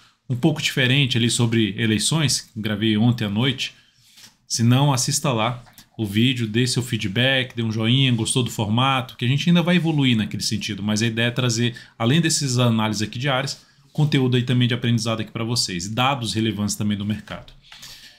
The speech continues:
Na análise de hoje eu vou falar do Ibovespa, depois mini índice, mini dólar, e na sequência eu vou aqui comentar essas dezesseis ações.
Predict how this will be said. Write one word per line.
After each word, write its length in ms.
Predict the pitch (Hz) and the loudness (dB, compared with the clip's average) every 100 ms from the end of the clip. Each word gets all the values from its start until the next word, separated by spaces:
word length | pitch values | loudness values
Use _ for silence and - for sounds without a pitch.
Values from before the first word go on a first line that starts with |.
| _ _ _ - | _ _ _ -2
Na 200 | 127 180 | 2 4
análise 300 | 196 196 180 | 4 2 4
de 60 | |
hoje 240 | 170 175 151 | 6 6 4
eu 60 | |
vou 80 | 151 | 2
falar 300 | 151 151 143 | 2 2 2
do 80 | 131 | 2
Ibovespa, 640 | 139 160 143 185 185 - 180 | 2 2 4 2 0 0 2
depois 380 | 151 - 143 | 2 2 2
mini 220 | 135 139 139 | 4 4 4
índice, 180 | 131 | 4
mini 180 | 170 175 | 4 4
dólar, 300 | 165 170 185 | 6 4 4
e 20 | |
na 100 | 185 | 4
sequência 640 | 190 202 190 165 175 170 180 | 2 0 0 2 2 2 0
eu 60 | |
vou 340 | 151 151 156 160 | 2 2 2 0
aqui 260 | 151 - | -2 -6
comentar 720 | 156 156 160 147 - 147 147 | -4 0 2 0 0 0 0
essas 240 | 127 151 127 | -2 -2 -2
dezesseis 460 | 127 135 143 135 | 0 0 0 0
ações. 720 | 165 - - 87 82 - - | -2 -2 -2 -4 -2 -4 -4